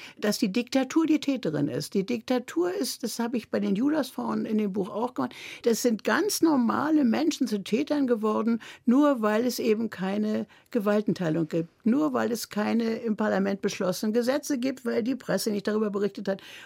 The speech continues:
und weil es keine Anzeigen aufgenommen werden durften.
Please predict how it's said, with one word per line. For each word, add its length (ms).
und 220
weil 180
es 140
keine 280
Anzeigen 540
aufgenommen 640
werden 240
durften. 380